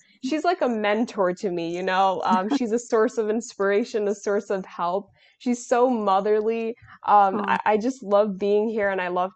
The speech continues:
Speaker 2: talking to her, whether it be help with the organization, whether it be just help in general, you know? Um, this organization has just been fantastic <laughs> for my mental health these years, because as you're moving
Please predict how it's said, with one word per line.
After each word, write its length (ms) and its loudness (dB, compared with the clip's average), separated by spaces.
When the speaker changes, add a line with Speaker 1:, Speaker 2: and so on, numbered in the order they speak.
Speaker 2:
talking 440 -6
to 120 -6
her, 280 -2
whether 320 -2
it 220 -4
be 280 -6
help 280 0
with 140 0
the 80 -4
organization, 840 0
whether 260 0
it 120 -6
be 80 -4
just 240 -4
help 260 0
in 180 2
general, 540 -4
you 140 -2
know? 400 0
Um, 380 0
this 180 -6
organization 760 0
has 220 -4
just 240 -8
been 160 -2
fantastic 880 -2
<laughs> 40 -18
for 140 4
my 200 0
mental 480 0
health 300 -4
these 240 -4
years, 400 2
because 420 -2
as 220 -2
you're 160 0
moving 640 2